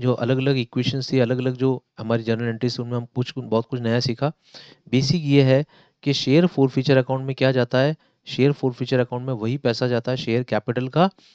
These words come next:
जो रिसीव हो चुका है, ठीक है। सिक्योरिटी प्रीमियम रिजर्व कब डेबिट करते हैं दोस्तों?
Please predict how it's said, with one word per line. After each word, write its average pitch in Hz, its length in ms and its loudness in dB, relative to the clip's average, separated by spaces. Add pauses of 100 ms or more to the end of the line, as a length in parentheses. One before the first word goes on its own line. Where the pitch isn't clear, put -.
(180)
जो 117 140 2
रिसीव 127 360 0
हो 107 120 -4
चुका 101 280 -8
है, 95 200 -10
ठीक 110 180 -8
है। 180 100 2 (360)
सिक्योरिटी 151 640 2
प्रीमियम 143 380 -4
रिजर्व 135 340 0
कब 143 180 2
डेबिट 135 260 4
करते 135 260 -2
हैं 143 100 0
दोस्तों? 160 360 -2